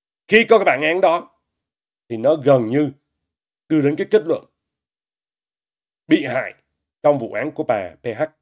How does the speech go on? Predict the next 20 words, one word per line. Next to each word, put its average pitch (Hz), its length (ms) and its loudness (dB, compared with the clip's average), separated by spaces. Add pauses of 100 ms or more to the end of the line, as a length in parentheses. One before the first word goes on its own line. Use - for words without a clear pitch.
cũng 110 200 -12
có 151 100 0
lỗi. 104 240 -2 (1080)
Và 117 140 0
với 143 300 4
cái 240 80 0
điều 160 180 4
này 113 200 -2 (840)
thì 110 80 -12
đây 147 240 2
là 127 80 0
một 107 160 -6
yếu 143 180 -8
tố 151 160 0 (120)
giảm 113 180 -8
nhẹ 165 220 -4 (560)
cho 117 120 -4
bà 95 140 -6
P - 80 -16
H. 95 180 -14